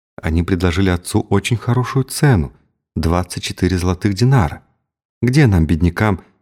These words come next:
разыскать такие деньги? Вот твоя доля, четыре динара. Мы честно все разделили, взяв и тебя в долю.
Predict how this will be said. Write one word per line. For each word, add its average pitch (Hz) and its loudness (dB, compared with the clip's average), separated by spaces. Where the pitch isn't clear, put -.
разыскать 95 0
такие 82 -2
деньги? 80 -2
Вот 85 0
твоя 131 4
доля, 92 0
четыре 80 -4
динара. 92 0
Мы 95 4
честно 107 0
все 104 0
разделили, 87 2
взяв 90 0
и - -4
тебя 80 0
в 117 -2
долю. 82 -2